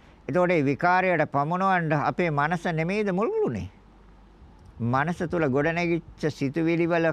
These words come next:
ස්වභාවයන්, ඒවට කිව්වා කර්ම. කර්ම කිය චේතනා. එහෙනම් චේතනා විසින් නිර්මාණය කළා. හ්ම්. ඇස, කන, නාසය, දිව, ශරීරය, සිත සියලුම දේවල් නිර්මාණය කළේ.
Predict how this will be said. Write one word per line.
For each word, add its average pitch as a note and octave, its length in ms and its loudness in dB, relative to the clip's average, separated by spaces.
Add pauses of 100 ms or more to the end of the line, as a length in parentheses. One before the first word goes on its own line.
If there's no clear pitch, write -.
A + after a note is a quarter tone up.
ස්වභාවයන්, E3+ 760 0 (340)
ඒවට C3 260 -2
කිව්වා C#3+ 180 -4
කර්ම. D#3+ 320 -6 (1300)
කර්ම A#2 260 -2
කිය A#2+ 220 -4
චේතනා. A2+ 460 -6 (960)
එහෙනම් A2+ 280 -4
චේතනා A2+ 480 -4
විසින් A2 260 -8
නිර්මාණය A#2 480 -6
කළා. C#3 240 -16 (1200)
හ්ම්. G#2 400 -14 (1080)
ඇස, - 220 -14
කන, G2+ 280 -6
නාසය, G2 520 -6
දිව, F#2+ 220 -6
ශරීරය, F#2 540 -8
සිත - 320 -14
සියලුම G#2+ 520 -8
දේවල් F#2 300 -6
නිර්මාණය F2+ 500 -10
කළේ. E2+ 280 -12